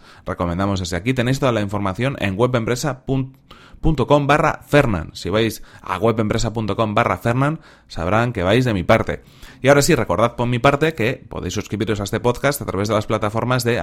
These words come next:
iTunes, iVoox o desde mi web personal, fernan punto com punto es, donde encontraréis más enlaces de suscripción a las diferentes aplicaciones.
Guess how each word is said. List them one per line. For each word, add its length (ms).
iTunes, 400
iVoox 360
o 160
desde 200
mi 100
web 180
personal, 500
fernan 440
punto 240
com 180
punto 280
es, 80
donde 200
encontraréis 520
más 220
enlaces 500
de 140
suscripción 640
a 100
las 140
diferentes 440
aplicaciones. 760